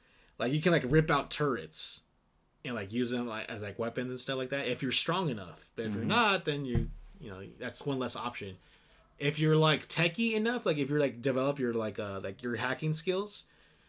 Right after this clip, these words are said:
Speaker 1: you can, like, hack enemies to where, like, um, they'll, like, become, like, disabled.
Speaker 2: Mm-hmm.
Speaker 1: Like, it'll show you which enemies you can do that.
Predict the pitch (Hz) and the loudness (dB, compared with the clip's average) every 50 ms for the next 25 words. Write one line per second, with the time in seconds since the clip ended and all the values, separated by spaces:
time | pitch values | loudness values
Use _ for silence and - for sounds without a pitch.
0 | _ _ - 143 - - 160 151 135 123 - - - 135 139 135 135 - 123 - | _ _ -14 -6 0 2 2 2 2 0 -2 -2 0 0 0 0 0 -4 -8 -6
1 | 131 135 139 143 147 151 151 151 147 - - - - - - - - 131 123 120 | -4 -4 -2 -2 -2 -2 -2 0 0 0 -2 -2 -6 -10 -12 -8 -6 -4 -2 -2
2 | 113 110 113 113 110 110 107 104 110 107 104 95 - 107 101 101 98 98 92 90 | -2 -2 -2 -2 -2 -2 -4 -4 -4 -6 -6 -6 -8 -8 -8 -8 -8 -10 -10 -14
3 | 95 _ _ _ _ _ _ _ _ _ _ _ _ _ _ - - 139 120 131 | -16 _ _ _ _ _ _ _ _ _ _ _ _ _ _ -10 -8 -4 -2 0
4 | 127 127 120 120 131 120 120 110 113 135 131 127 117 - 135 135 127 117 113 113 | 0 0 0 0 -2 -4 -4 -4 -6 -8 -8 -6 -4 -2 -2 -2 -2 -2 -2 -2
5 | - - 120 123 120 147 185 226 208 - - _ _ _ - - 113 104 110 110 | -2 0 0 0 -2 -2 -2 -4 -6 -8 -16 _ _ _ -14 -12 -10 -8 -8 -6
6 | - 123 113 127 135 139 139 - 160 156 160 147 139 143 139 - - 143 143 151 | -6 -6 -2 0 0 2 2 4 6 6 6 6 6 4 4 2 -2 -2 -2 -2
7 | 139 131 131 123 107 117 123 135 147 147 156 | -2 -4 -4 -4 -2 -2 0 0 -2 -4 -6